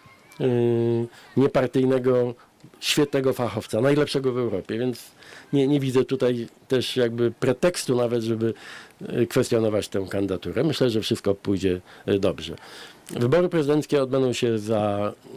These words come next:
niecały rok, czyli to jest dużo czasu jeszcze, bardzo, jak na polską politykę. Y, ja mam pewien problem, bo im, im kategorycznie mówię, że nie, nie jestem zainteresowany osobiście wyborami, start-, startem i że nie będę startował,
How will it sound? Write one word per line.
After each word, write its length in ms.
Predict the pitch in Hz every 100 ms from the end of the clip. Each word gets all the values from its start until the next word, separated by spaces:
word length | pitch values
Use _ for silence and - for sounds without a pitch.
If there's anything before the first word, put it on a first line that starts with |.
| -
niecały 540 | 117 110 131 117 113
rok, 280 | 113 131 143
czyli 200 | - 131
to 80 | 131
jest 380 | 120 - - 139
dużo 260 | 117 107 95
czasu 280 | 92 87 92
jeszcze, 300 | 80 - -
bardzo, 300 | 95 80 92 -
jak 200 | 95 107
na 80 |
polską 340 | 98 95 101 92
politykę. 420 | 90 92 113 139
Y, 540 | 135 - - - - - 135 120 123 - - - -
ja 120 | 147
mam 180 | 170 185
pewien 260 | 202 185 156
problem, 340 | 190 180 156
bo 100 | 151
im, 320 | 139 151 147 -
im 320 | 156 151 147 -
kategorycznie 560 | 139 143 147 170 160
mówię, 280 | 147 139 135
że 200 | 123 131 123 151
nie, 720 | 135 131 135 139 135 131 120
nie 160 | 135
jestem 240 | 151 151 131
zainteresowany 880 | 131 123 123 127 120 127 123 120 120
osobiście 540 | 127 123 127 - 120
wyborami, 540 | 107 113 113 123 127 123
start-, 440 | 120 110 - -
startem 480 | 147 135 - 127 120 - - 156
i 80 |
że 140 | 123 120
nie 100 | 123
będę 280 | 151 147 135
startował, 540 | 139 135 135 147